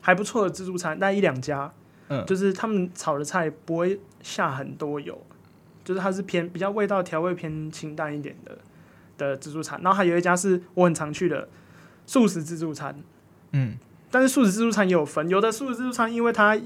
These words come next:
Speaker 1: 为了要弄得很好吃，所以它调味很重、很咸、很油，所以要看。但是刚好我那家老板是，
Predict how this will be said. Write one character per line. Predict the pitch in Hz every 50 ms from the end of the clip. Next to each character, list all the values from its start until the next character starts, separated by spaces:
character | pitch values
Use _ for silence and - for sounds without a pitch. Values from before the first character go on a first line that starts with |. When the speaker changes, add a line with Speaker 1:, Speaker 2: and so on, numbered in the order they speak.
| - -
Speaker 1:
为 | 247 240
了 | 190 175
要 | 170 170
弄 | 185 202 190 170
得 | 156
很 | 143 151 143
好 | 143 151 - -
吃， | - - - - - - - - - -
所 | - 196
以 | 190
它 | 185 - 185 175 175 180 180 190 - - - - - -
调 | - 156 143
味 | 156 175 160
很 | 139 123 127
重、 | - 147 131 139 - -
很 | - - 151 139
咸、 | - - - 135 131 -
很 | - - - 180 156 143
油， | 143 139 131 - - - - - _ - - - - - - - - -
所 | - 180 175
以 | 165 156 147
要 | - 185 175 185
看。 | 180 - 170 151 - -
但 | 196 214
是 | 220 220 220 226 -
刚 | - 202 185
好 | 185
我 | 165 147 143
那 | 143 156 160 151
家 | 165 156 151 147 147 - - - - - - - - - - -
老 | 165 156 156
板 | 156 160 143 135 139
是， | - 165 156 147